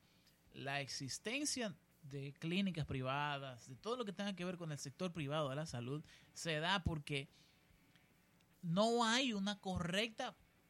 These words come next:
cantidad de presupuesto de la nación dirigida a la salud. Y eso yo, como economi-, no lo puedo aceptar. No puedo estar ni filosófica, ni ética, ni moralmente de acuerdo con eso.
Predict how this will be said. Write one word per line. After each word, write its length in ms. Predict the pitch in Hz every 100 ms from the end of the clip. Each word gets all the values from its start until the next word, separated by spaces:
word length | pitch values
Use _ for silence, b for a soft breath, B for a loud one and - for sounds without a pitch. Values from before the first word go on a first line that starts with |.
| _ - -
cantidad 480 | 175 170 170 180
de 100 | 233
presupuesto 920 | 190 180 165 160 139 147 185 240 - 180
de 80 |
la 120 | 147 143
nación 400 | 135 - 226 269
dirigida 520 | 165 123 165 214 226
a 40 |
la 140 | 131 110
salud. 420 | - 95 92 98 - - - - - -
Y 180 | 131 131
eso 280 | 180 202 160
yo, 420 | 123 139 185 202 - - - - - - - - -
como 280 | 127 123 120
economi-, 360 | 123 120 156
no 240 | 151 143 247
lo 160 | 208
puedo 220 | 135 139 135
aceptar. 540 | - 113 - 101 - -
No 140 | - 135
puedo 240 | - 180
estar 360 | 156 - 143 143
ni 100 | 135
filosófica, 800 | 143 135 123 - 143 151 135 131
ni 220 | 131 131
ética, 320 | 151 151 127
ni 100 | 123
moralmente 600 | 127 120 143 135 143 143
de 80 | 127
acuerdo 360 | 110 139 143 131
con 180 | 113 104
eso. 320 | 92 -